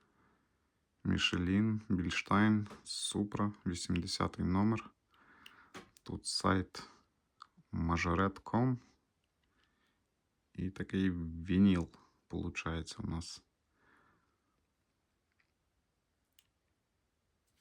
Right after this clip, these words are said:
Позаду також мажорет. Реклама мажорет на кожній стороні. Ну, взагалі,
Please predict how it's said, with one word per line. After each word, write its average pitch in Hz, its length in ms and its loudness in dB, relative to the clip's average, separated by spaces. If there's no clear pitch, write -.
Позаду 87 540 -2
також 120 480 -2
мажорет. 110 720 0
Реклама 104 580 2
мажорет 101 520 2
на 95 100 2
кожній 98 600 0
стороні. 98 760 4
Ну, 95 300 2
взагалі, 92 540 0